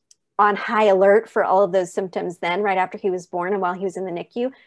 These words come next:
But then once we went home, it was like, "Oh, well, everything's fine, right? We're home and everything's fine." Um, and so it really hit me like a ton of bricks when he was around one. And, um, thankfully, my husband, you know, he recognized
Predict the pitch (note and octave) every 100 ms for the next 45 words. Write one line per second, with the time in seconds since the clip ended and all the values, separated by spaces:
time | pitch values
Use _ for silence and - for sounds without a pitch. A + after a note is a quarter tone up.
0 | _ A3+ G#3 G#3 G#3 G#3 A3 G3 F3+ F#3+
1 | A3+ B3+ G3 - G3 C#4 G4 D4+ B3+ C#4+
2 | C#4 B3+ G#4+ G#4+ G#3+ F3+ C4 G#4+ - _
3 | G#3 G#3+ A#3+ B3+ B3 G3+ G#3 G#3+ G#3 -
4 | D4 - - _ _ _ _ _ - G#3
5 | G#3 - A3+ A#3 G#3 G3+ C#4+ C4 B3 -
6 | G#3+ F3 F#3 - F3 D#3 F3+ C3+ - -
7 | F3+ E3 E3 F3+ E3 E3 D#3 E3+ A2 B2+
8 | - _ _ _ _ _ _ _ _ _
9 | G3+ G#3 G3 F#3 F3+ F#3+ E3+ D#3 D#3+ D3
10 | _ _ _ _ _ _ - _ _ -
11 | A3 - C4 A#3+ A3+ G3 F#3 F#3 F3+ -
12 | _ _ _ _ _ G#3+ F#3 F3+ A3+ F#3
13 | F3 - G#3 G3+ F#3+ F#3+ G3+ G3+ -